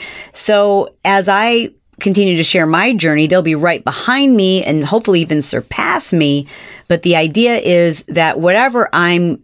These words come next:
yet to go through, once I go through it, I'm gonna look over my shoulder. My lifer is gonna be there and I'm gonna help them along the way. Did I mention I really, really like my lifers? I truly love the customers who I serve,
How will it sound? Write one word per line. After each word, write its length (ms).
yet 340
to 100
go 220
through, 260
once 220
I 80
go 160
through 200
it, 60
I'm 140
gonna 140
look 180
over 160
my 120
shoulder. 440
My 120
lifer 300
is 80
gonna 220
be 160
there 260
and 160
I'm 140
gonna 140
help 280
them 240
along 360
the 60
way. 360
Did 160
I 100
mention 540
I 120
really, 360
really 240
like 320
my 140
lifers? 560
I 340
truly 840
love 600
the 100
customers 520
who 120
I 120
serve, 500